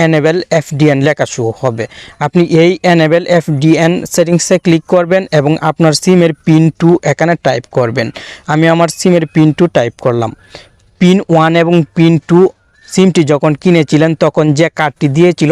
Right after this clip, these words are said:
সেই কার্ডে পেয়ে যাবেন। যদি কার্ডটিও হারিয়ে ফেলেন তাহলে আপনি অফিসে কল দিয়ে খুব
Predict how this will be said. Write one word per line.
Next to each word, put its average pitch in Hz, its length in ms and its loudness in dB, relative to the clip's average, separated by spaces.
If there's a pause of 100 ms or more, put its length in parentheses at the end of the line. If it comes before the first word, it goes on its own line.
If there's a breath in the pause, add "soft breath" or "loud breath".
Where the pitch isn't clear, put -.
(140)
সেই 147 200 0
কার্ডে 165 220 -2 (120)
পেয়ে 120 200 -2 (100)
যাবেন। 117 240 -2 (500 loud breath)
যদি 180 240 2 (420)
কার্ডটিও 175 420 0
হারিয়ে 160 340 0
ফেলেন 175 200 -2 (100)
তাহলে 147 360 0
আপনি 160 180 0 (400 soft breath)
অফিসে 165 340 0 (100)
কল 151 140 2 (120)
দিয়ে 180 140 4 (120)
খুব 160 120 -2